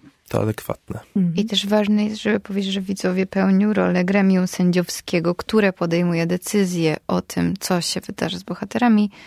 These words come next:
Speaker 3: E,
Speaker 1: Tak, więc
Speaker 3: I o
Speaker 1: przechodząc
Speaker 3: formule przesłuchania też jakby
Speaker 2: Mhm.
Speaker 1: Tak, tak, tak.
Speaker 3: podejmuje te decyzje.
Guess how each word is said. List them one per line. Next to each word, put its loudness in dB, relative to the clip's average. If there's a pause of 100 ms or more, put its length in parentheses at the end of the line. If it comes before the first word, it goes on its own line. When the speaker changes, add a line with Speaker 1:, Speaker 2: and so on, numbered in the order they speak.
(500)
Speaker 3:
E, 0 (1500)
Speaker 1:
Tak, -2
więc -2
Speaker 3:
I -20
o -20
Speaker 1:
przechodząc 2
Speaker 3:
formule 2
przesłuchania -2
też -12
jakby -14
Speaker 2:
Mhm. 2
Speaker 1:
Tak, 0
tak, -2
tak. -2
Speaker 3:
podejmuje 2
te -4
decyzje. -8